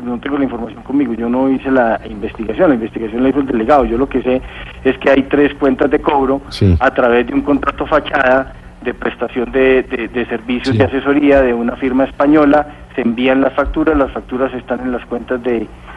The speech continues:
Speaker 1: de, de, del consorcio y el consorcio ordena pagar, eh, esas,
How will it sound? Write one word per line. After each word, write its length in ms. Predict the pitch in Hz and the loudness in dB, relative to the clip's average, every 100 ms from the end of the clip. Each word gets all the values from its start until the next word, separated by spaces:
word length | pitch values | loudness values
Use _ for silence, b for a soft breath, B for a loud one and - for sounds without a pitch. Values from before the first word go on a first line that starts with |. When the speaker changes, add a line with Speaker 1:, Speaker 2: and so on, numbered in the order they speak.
| B - | B -4
Speaker 1:
de, 300 | 117 113 110 - | 0 2 2 0
de, 280 | 120 113 104 | 0 0 0
del 240 | - 117 | -2 -2
consorcio 640 | - 139 139 180 139 180 185 B B - | 2 2 4 4 4 2 0 B B -8
y 340 | 143 147 170 - | -2 0 0 0
el 120 | 123 | -2
consorcio 560 | - 110 117 113 139 - | -2 -2 -2 0 0 0
ordena 420 | 120 113 123 120 | -2 2 2 2
pagar, 500 | 127 123 110 110 - - - | 0 0 2 0 -2 -10 -10
eh, 500 | 123 117 - 123 110 | -4 -4 -4 -6 -4
esas, 260 | 123 123 | -2 -2